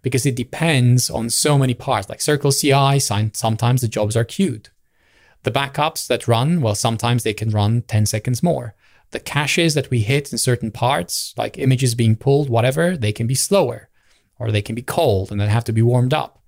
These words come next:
So we don't really know, first of all, I mean, I, in my head, I know what they are, all the steps, but you and Jared don't know.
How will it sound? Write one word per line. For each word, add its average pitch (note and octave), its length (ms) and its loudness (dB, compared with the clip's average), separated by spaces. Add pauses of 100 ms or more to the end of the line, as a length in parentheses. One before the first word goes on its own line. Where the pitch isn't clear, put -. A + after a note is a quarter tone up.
(400)
So C#3+ 140 0
we C#3 100 2
don't F3+ 280 2
really D3+ 220 4
know, B2 560 2 (300)
first - 280 0
of A2+ 140 -6
all, A2+ 360 -2
I A#2 60 -2
mean, A2 280 0
I, C3 100 -4
in A#2+ 100 2
my A2+ 120 2
head, B2 400 0 (240)
I A2+ 80 0
know A#2+ 160 4
what A2 180 0
they A2+ 140 4
are, B2+ 160 2
all G#2 140 2
the - 60 -8
steps, - 440 -2
but - 260 -16
you C3 160 0
and G2+ 100 -2
Jared C#3+ 320 2
don't G2 220 0
know. A2 280 -6